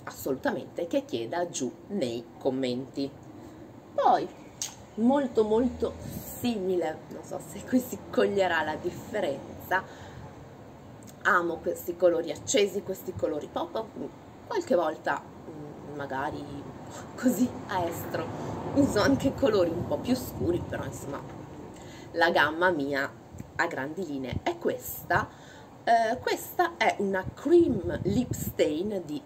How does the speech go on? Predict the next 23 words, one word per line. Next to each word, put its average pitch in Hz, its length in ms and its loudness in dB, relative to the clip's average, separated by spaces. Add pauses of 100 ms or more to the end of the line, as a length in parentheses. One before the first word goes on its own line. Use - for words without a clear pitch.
(100)
Sephora, 143 800 -2 (920)
anche 254 380 2
qui, 180 340 2
eh, 156 640 2 (880)
in 143 80 -12
italiano 131 540 -10 (140)
è 180 120 4
una 147 160 -4
tinta 139 340 -4
labbra 123 400 -2
sostanzialmente. 143 1600 -6 (180)
Qui, - 260 4
eh, 160 400 8
non 220 280 -2
dà 147 160 2
nessun 151 460 0
riferimento 151 720 -6
come - 320 -4
nome, 143 400 -4
è 180 120 -2
la 147 140 2
numero 143 540 -2
novantadue. 127 1400 -2